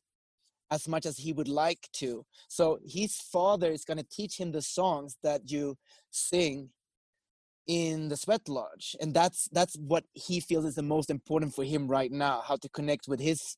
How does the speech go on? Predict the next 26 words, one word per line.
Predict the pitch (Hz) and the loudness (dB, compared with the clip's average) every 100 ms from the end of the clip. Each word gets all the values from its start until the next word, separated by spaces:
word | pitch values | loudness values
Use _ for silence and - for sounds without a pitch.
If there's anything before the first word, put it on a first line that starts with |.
| _ - - - - | _ -20 -20 -8 0
ancestors, | 151 139 151 143 151 | 2 2 0 2 0
how | 143 151 | 4 2
connect | 143 156 147 147 - | 2 0 0 0 -2
with | 143 | -2
the | 147 | 0
knowledge | 143 143 156 151 139 - - - _ - | 2 6 6 6 2 -2 -4 -8 _ -10
and | 151 151 | -2 0
the | |
wisdom | 143 165 - 160 135 135 | 4 2 2 -2 -2 -2
of | 139 | 0
his | 147 156 | 0 -2
people. | - 123 - 127 120 - | -4 -6 -4 -6 -6 -4
Build | 120 196 214 | 4 6 6
a | |
sweat | - 147 156 - | 4 6 4 6
lodge, | 156 156 151 - - _ _ _ - | 6 8 6 2 -14 _ _ _ -8
connect | 170 170 190 | -2 0 0
with | 202 | 0
his | 202 - | 0 0
father, | - 160 170 143 | 2 4 4 0
learn | 135 143 190 | -2 -2 -2
the | 196 | -2
songs | 151 - 185 180 151 | -4 -2 0 -2 -6
from | 147 | -8
the | |
father. | 139 135 123 127 | -4 -2 -2 -4